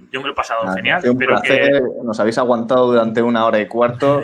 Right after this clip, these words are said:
Speaker 2: que eso no me aguanta ni mi madre. O sea, mi madre sí, mi madre me aguanta todo lo que, <laughs> pero, pero en general la gente no.
Speaker 1: Y
Speaker 2: Y,
Speaker 1: saludar
Speaker 2: y nada.
Speaker 1: a todo el mundo que ha estado al otro lado y,
Speaker 2: Sí.
Speaker 1: y que muchas gracias y,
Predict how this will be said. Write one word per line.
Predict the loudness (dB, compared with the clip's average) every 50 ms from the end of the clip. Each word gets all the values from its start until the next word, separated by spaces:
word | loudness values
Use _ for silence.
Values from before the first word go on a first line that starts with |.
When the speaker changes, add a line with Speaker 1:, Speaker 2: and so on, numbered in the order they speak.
| -4 -6
Speaker 2:
que | -6 -6
eso | -4 -2 -2 -2
no | -2
me | 0 0
aguanta | 0 0 0 -2 -2 -2 -2 -2
ni | -2 -4
mi | -4 -4
madre. | -2 0 0 0 0 -2 -4 -6 -10
O | -16 -20 -20 -20 -20 -20 _ _ _ -6
sea, | -2 2 2 2 2
mi | 0 -2
madre | 0 2 2 2 0 -2
sí, | -4 -6
mi | -8 -6
madre | -4 -2 -2 0 0
me | 0
aguanta | 0 0 -2 -2 -2 -2 -2
todo | 0 0 0 0
lo | 0 -2 -2
que, | -4 -4 -6 -4 -4 -6
<laughs> | -6 -6 -4 -2
pero, | -2 0 0 0 0
pero | -2 0 0 -2 -2 -4 -8 -10 -12 -14 -12 _ -6
en | -6 -4
general | -2 -2 -2 0 2 2 2 2 0
la | 0 -2
gente | -2 -4 -4 -4 -6 -6
no. | -6 -6 -8 -10 -16 -20 -20 -20 -20 _ _ _ _ _ _ _ _ _ _ _ _ _ _ _ _ -6
Speaker 1:
Y | -4 -2 0 0 0 2 2 2 0 0 0 -2 -4
Speaker 2:
Y, | -6 -8 -14 -18 _ _ _ _ -20 -16
Speaker 1:
saludar | -12 -8 -6 -4 -2 0 2
Speaker 2:
y | 2
nada. | 4 4
Speaker 1:
a | 2
todo | 2 0 0
el | -2 -4
mundo | -6 -6 -4 -4
que | -4 -4
ha | -6
estado | -4 -2 0 2 2
al | 2
otro | 0 0 0 0
lado | 2 2 2 2 2 2 2 0
y, | 0 0 0 0 0 0 -2
Speaker 2:
Sí. | -4
Speaker 1:
y | -4
que | -6 -6
muchas | -6 -6 -4 -4 -4 -2
gracias | -2 -2 -2 -2 -2 -2 0 0 -2 -2
y, | -6 -8 -6 -6 -6 -6 -6 -8 -10